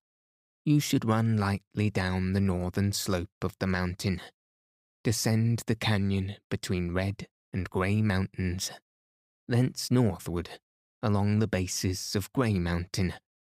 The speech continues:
and Mount Clark, and go down into the head of Little Yosemite,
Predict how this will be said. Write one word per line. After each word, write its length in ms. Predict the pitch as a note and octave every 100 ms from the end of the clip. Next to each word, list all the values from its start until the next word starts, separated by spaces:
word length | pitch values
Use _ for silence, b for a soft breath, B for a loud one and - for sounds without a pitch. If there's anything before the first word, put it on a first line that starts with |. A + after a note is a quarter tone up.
| _
and 200 | - F#2
Mount 360 | F2+ F2+ F#2+ -
Clark, 460 | - G2+ F#2 - - - _ _ _ _ _ _ -
and 160 | A2+
go 220 | B2+ C3
down 500 | C3 A2 G#2+ G#2+ G#2+
into 320 | G#2 G2 G#2 G#2+
the 80 |
head 460 | G#2+ G2+ F2+ E2+ - _ -
of 140 | F#2+
Little 360 | F2+ E2 F#2+ F2+
Yosemite, 760 | F#2 - F2+ F2 E2+ G2 F2